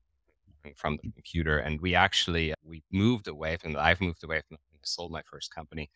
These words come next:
Uh, so Ability, what we do and what the twelve-week M B A is, it's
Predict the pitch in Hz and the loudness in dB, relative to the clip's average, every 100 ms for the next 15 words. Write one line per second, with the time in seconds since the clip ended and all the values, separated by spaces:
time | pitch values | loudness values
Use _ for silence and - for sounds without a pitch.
0 | - - 73 73 - 82 82 - 87 87 | -18 -2 2 2 2 0 -2 -8 -4 4
1 | 90 87 85 80 80 82 87 - 82 90 | 6 6 6 2 -4 -8 -10 -6 -2 0
2 | 82 80 78 - 80 73 - 80 - 82 | 0 0 -4 -6 -8 -8 -6 -6 -6 -4
3 | 80 76 76 78 - 80 | -2 -2 -2 0 -2 -6